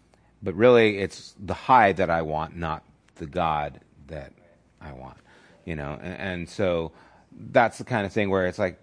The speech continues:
you always make sure that, you know, I'm not here because there's the mountaintop. The mountaintop's wonderful. You know, those moments of just God doing something that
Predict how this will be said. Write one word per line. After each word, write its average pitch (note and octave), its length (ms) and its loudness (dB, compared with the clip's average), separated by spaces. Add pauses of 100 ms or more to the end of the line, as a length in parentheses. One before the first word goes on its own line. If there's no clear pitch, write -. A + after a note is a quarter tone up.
you C3 240 4
always A#2 240 6
make A2 200 -4
sure A2+ 260 2
that, F#2 420 2
you G2+ 120 -8
know, F2 160 -6
I'm G#2+ 180 -4
not A2+ 160 0
here A2+ 320 0
because F2+ 480 -6
there's E2 340 -4
the D#2 120 -10
mountaintop. F2+ 600 -2
The E2 100 -6
mountaintop's E2+ 600 -10
wonderful. G2+ 580 2 (320)
You F2+ 80 -6
know, E2 100 -4
those D#2 340 -6
moments F#2+ 380 -4
of D#2 160 -10
just F2 280 -12 (460)
God F#2 420 0 (800)
doing A2 280 -2
something G#2 420 -4
that E2 220 -4